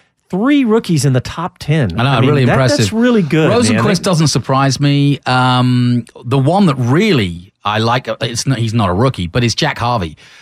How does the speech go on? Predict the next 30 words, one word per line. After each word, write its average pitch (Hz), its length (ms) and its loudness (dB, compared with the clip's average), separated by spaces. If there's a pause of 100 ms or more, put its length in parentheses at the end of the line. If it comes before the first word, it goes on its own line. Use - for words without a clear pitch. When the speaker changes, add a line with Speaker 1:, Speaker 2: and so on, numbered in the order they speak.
Speaker 1:
Yeah. 143 220 0
Speaker 2:
Because 135 680 2
Jack 165 260 -2
Harvey, 135 720 -2
uh, 113 220 -6
the 107 80 -8
Sirius 139 360 2
sponsored 135 420 -2
man, 131 480 -2 (100)
great. 135 520 0 (200)
He's 110 140 -6
back 156 260 -4
in 156 60 2
the 139 80 2
car. 131 460 0
He's 120 220 -2
not 143 200 2
doing 151 180 2
a 135 60 2
full 139 180 -2
season 131 380 0
again. 131 440 0
He 127 120 0
did 120 100 -4
the 117 140 -2
Indy 110 120 -2
five 123 280 -2
hundred 147 260 2
last 135 400 0
year. 131 340 2